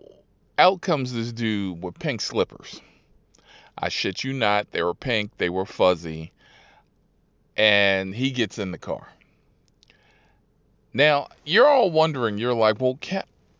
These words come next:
D C, why didn't you turn this shit over? You know, turn it off. Stop it." Because it's twenty-six bucks to go down to Germantown. And at this point, and I'm gonna let you know,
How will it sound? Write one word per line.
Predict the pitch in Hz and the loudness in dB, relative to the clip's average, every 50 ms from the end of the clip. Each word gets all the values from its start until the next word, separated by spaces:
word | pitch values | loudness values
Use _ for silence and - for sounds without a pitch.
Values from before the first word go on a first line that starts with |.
| _ _ _ - 170 | _ _ _ -18 -12
D | - 214 208 220 | -6 -6 -6 -6
C, | - - - 220 220 | -6 -8 -8 -8 -8
why | 208 202 196 214 254 277 | -6 -6 -6 -6 -6 -8
didn't | 285 262 - - | -8 -10 -10 -10
you | 214 202 | -10 -10
turn | - - 202 214 214 202 196 | -10 -10 -8 -6 -6 -6 -6
this | 202 196 - | -8 -10 -10
shit | - - - 180 180 | -8 -4 -4 -2 0
over? | 190 - 143 285 214 165 117 92 - - _ _ _ _ _ _ _ _ _ _ _ _ _ _ _ _ _ - | 0 0 0 0 -2 -4 -8 -8 -8 -10 _ _ _ _ _ _ _ _ _ _ _ _ _ _ _ _ _ -8
You | - 185 202 | -6 -4 -2
know, | 220 233 | -2 -4
turn | 247 - - 226 233 233 | -6 -4 -4 -2 -2 -2
it | 233 233 | 0 0
off. | 233 240 247 233 123 104 - - - _ _ _ _ _ | 2 2 2 2 0 -2 -4 -8 -20 _ _ _ _ _
Stop | - - - - - 160 170 214 - - | -16 -14 -6 0 0 0 0 0 -2 -4
it." | - - _ _ _ _ _ _ _ _ _ _ _ _ _ _ _ _ _ _ - | -6 -6 _ _ _ _ _ _ _ _ _ _ _ _ _ _ _ _ _ _ -6
Because | - 143 - - 175 160 160 156 | -4 -4 -2 0 0 0 0 -2
it's | 143 - - - | -6 -6 -6 -8
twenty-six | - - - - 202 208 208 226 - - - 170 165 - | -8 -10 -10 -6 -6 -6 -6 -6 -8 -6 -6 -6 -6 -6
bucks | _ - - 95 98 - - - - _ - | _ -2 0 0 0 0 -6 -16 -18 _ -12
to | - | -12
go | 67 62 90 107 123 | -6 -2 0 0 0
down | 127 117 113 113 110 | 2 0 0 -2 -4
to | 107 | -6
Germantown. | 110 95 87 87 90 90 82 82 85 95 85 87 87 85 85 90 - _ _ - - - _ _ - | -6 -4 -4 -4 -4 -4 -6 -6 -6 -4 -4 -4 -4 -6 -10 -12 -14 _ _ -20 -20 -20 _ _ -6
And | - 104 110 110 | -2 0 0 2
at | 110 107 104 _ - | 2 0 0 _ 0
this | - 175 247 - - | 0 0 0 0 -4
point, | - - 131 107 92 82 76 87 - _ _ _ _ - | -8 -4 -2 -2 -2 -2 -4 -10 -14 _ _ _ _ -14
and | - 90 | -10 -8
I'm | 80 101 98 | -6 -6 -4
gonna | 90 113 123 135 143 147 | 0 0 0 2 2 2
let | 156 165 - - | 0 0 -2 -4
you | 190 190 | -6 -4
know, | 190 196 233 247 185 107 82 82 98 | -2 -2 0 2 2 2 0 0 -6